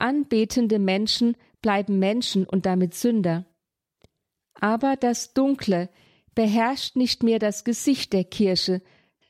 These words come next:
sondern es ist Jesus Christus, der aus ihr hervorleuchtet, da er ihre Mitte ist.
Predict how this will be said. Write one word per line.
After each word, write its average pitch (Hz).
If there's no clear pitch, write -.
sondern 226
es 233
ist 240
Jesus 240
Christus, 190
der 220
aus -
ihr 240
hervorleuchtet, 214
da 196
er 185
ihre 202
Mitte 202
ist. -